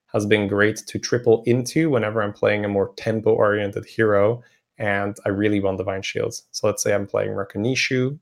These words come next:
uh, getting that one is like, "Ooh, that's, that's tasty, right?" That's plus four, plus four on that thing every round. You're playing Mukla, and you've been hol-, like, a lot of the times, I'll gather two Micro Mummies when I'm playing Mukla, and then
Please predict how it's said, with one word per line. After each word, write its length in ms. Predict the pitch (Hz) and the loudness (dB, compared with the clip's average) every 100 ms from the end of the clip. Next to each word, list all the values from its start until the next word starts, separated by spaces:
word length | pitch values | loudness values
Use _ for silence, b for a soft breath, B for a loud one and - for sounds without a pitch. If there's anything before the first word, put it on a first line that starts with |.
| - | -8
uh, 260 | 120 98 101 | -4 -2 2
getting 300 | 104 110 110 | 4 4 4
that 180 | 113 | 2
one 100 | 110 104 | 0 0
is 80 | |
like, 100 | 98 | 0
"Ooh, 400 | 104 240 226 113 - | 0 0 0 -4 -4
that's, 440 | 110 117 - - - | -2 -2 -6 -8 -10
that's 160 | 120 | -10
tasty, 380 | - 139 - - | -6 -6 -6 -6
right?" 160 | 104 104 | -6 -4
That's 180 | 107 | -6
plus 260 | - - - | -6 -4 -2
four, 200 | - 110 | 0 0
plus 200 | 113 110 | 2 -2
four 220 | - 117 | 0 2
on 100 | 110 | 2
that 200 | 107 104 | 0 -2
thing 160 | 110 110 | -4 -4
every 200 | 107 104 - | -4 -8 -4
round. 380 | 151 156 151 b b b b _ | -2 -2 -4 b b b b _
You're 100 | 107 | 2
playing 280 | - 110 101 | 4 4 4
Mukla, 440 | 101 - 190 202 | 2 2 2 2
and 120 | 104 | 0
you've 100 | 101 | 0
been 120 | 101 95 | -2 -2
hol-, 260 | - 110 | 0 2
like, 200 | - 107 | 2 2
a 40 | 113 | 4
lot 280 | 117 120 127 | 6 8 6
of 100 | 117 | 2
the 60 | |
times, 400 | - 117 123 123 b b b _ | 0 0 0 -2 b b b _
I'll 420 | 120 117 120 120 127 | 0 2 2 0 2
gather 280 | 120 110 | 2 2
two 100 | 107 - | 0 -4
Micro 260 | 95 - | -4 -4
Mummies 340 | 98 104 113 - | -6 -6 -10 -12
when 140 | - 98 | -6 -6
I'm 80 | |
playing 260 | 98 - 101 | -4 -4 -4
Mukla, 340 | 98 - 120 120 _ | -8 -10 -12 -14 _
and 180 | - 104 | -6 -2
then 340 | 98 98 101 | 0 -2 -4